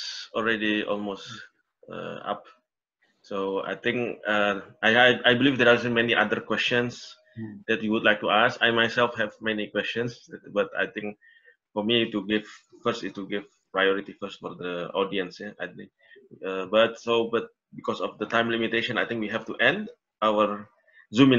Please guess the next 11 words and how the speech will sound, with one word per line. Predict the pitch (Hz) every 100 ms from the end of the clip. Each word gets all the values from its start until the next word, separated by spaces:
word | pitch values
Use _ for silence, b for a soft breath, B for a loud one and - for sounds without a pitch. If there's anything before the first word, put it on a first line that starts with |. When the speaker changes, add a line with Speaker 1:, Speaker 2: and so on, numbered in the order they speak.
| 113
Speaker 1:
session. | 110 113 - 143 165 170 b b b b
Thank | 117 117
you | 131 131 101 -
for | 120 113 113 113 107 -
Pak | 107 104 101 98 92 - -
Seto, | 107 - 120 131 147 160 156 -
who | 107
has | 104 104
Speaker 2:
Yes. | - -
Speaker 1:
given | 104 107 107
his, | 107 -